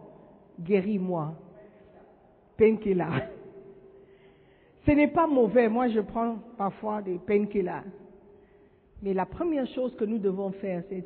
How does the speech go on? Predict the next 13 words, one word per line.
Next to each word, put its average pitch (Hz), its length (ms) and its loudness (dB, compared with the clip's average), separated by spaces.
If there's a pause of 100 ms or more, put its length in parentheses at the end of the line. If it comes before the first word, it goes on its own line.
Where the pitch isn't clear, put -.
Seigneur, 190 440 -2 (1080)
interviens. 165 580 -4 (2500)
Même 277 360 -2
quand 262 180 -2
je 226 100 0
prends 226 300 -2
le 196 160 0
painkiller, 196 640 0
parfois 214 300 -4
ça 262 140 -6
ne 247 100 -4
marche 202 300 -6
pas. 190 200 -8